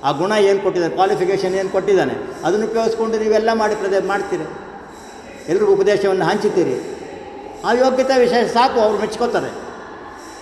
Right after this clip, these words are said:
"ನಿನ್ನ ಯೋಗ್ಯತೆ ಇಷ್ಟು, ಹೀಗೆ ಮಾಡ್ತೀಯಾ?" ನಿನ್ನ ಸೇವೆ ಬೇರೆ, ನಮ್ಮ ಸೇವೆ ಬೇರೆ, ಇನ್ನೊಬ್ಬರ ಸೇವೆ ಬೇರೆ,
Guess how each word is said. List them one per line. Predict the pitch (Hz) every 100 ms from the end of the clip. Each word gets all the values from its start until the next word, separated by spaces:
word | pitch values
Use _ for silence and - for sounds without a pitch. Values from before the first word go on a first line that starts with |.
| -
"ನಿನ್ನ | 185
ಯೋಗ್ಯತೆ | 208 202 220 233
ಇಷ್ಟು, | 226 240
ಹೀಗೆ | 220 240
ಮಾಡ್ತೀಯಾ?" | 233 240 240 247 202 - - - -
ನಿನ್ನ | 233 240
ಸೇವೆ | 254 269
ಬೇರೆ, | 269 240 127 - - - - - - - - 170
ನಮ್ಮ | 220 262
ಸೇವೆ | 226 254 254
ಬೇರೆ, | 220 147 117 - - -
ಇನ್ನೊಬ್ಬರ | 214 262 262 254
ಸೇವೆ | 240 247 247
ಬೇರೆ, | 240 214 147